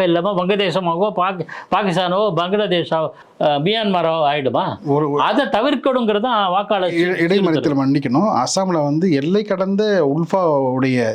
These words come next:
Speaker 2: நடவடிக்கைகளை வந்து கட்டுப்படுத்தி அதை முற்றிலுமா ஒழித்தது ராஜீவ்காந்தி.
Speaker 1: ஆ, எஸ், நான் தான் சொல்றேனே. அதை கட்டுப்படுத்தி, அதை ஒ-,
Speaker 2: இல்லைங்களா?
Speaker 1: ஒப்பந்தம் போட்டு மாணவர்களை சமாதானப்படுத்தி ஒரு ஜனநாயகத்தை மலர செய்தார். நான் ஒத்துக்கிறேன்.
Speaker 2: ஒட்டுமொத்தமா
Speaker 1: என்ன காரணம்? அடிப்படை காரணம்னா அவர்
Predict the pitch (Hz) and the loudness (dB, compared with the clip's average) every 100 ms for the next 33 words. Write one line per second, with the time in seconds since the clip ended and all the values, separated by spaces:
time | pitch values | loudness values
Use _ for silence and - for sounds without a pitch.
0 | 117 139 147 233 254 233 202 165 151 156 | -4 -4 0 0 0 0 0 0 0 0
1 | 202 202 143 202 170 160 156 214 175 143 | 0 -2 -2 0 0 -2 0 0 2 2
2 | 139 139 139 - 208 202 190 208 170 185 | 2 2 0 -2 2 2 2 2 2 2
3 | 202 214 175 151 143 107 226 214 277 277 | 2 2 2 0 0 0 2 2 0 0
4 | 196 214 269 294 233 214 196 165 190 160 | 0 0 0 0 0 0 0 0 -2 -4
5 | 113 - - - - - 175 220 202 208 | -8 -10 -12 -12 -20 -6 0 0 0 0
6 | 202 254 247 196 240 262 220 208 196 185 | 0 0 0 0 0 2 0 2 0 2
7 | 170 175 202 247 233 202 214 208 196 220 | 2 4 4 2 0 0 0 0 0 0
8 | 226 196 202 208 202 185 202 214 190 151 | 0 0 0 -2 -2 -2 0 2 2 0
9 | 214 277 254 220 226 190 196 175 151 120 | 2 0 0 -2 0 0 0 -2 -2 0
10 | 95 - - - - 123 151 233 262 214 | 0 -2 -12 -18 -4 0 2 2 0 0
11 | 214 165 117 117 147 - 233 202 214 247 | 0 2 0 0 -4 0 0 2 2 2
12 | - 302 311 302 233 240 247 196 220 240 | 2 0 0 0 0 0 -2 -2 -2 -2
13 | 220 196 175 160 143 104 107 - - - | 0 0 0 0 -2 -4 -8 -14 -20 -2
14 | 214 240 | 0 0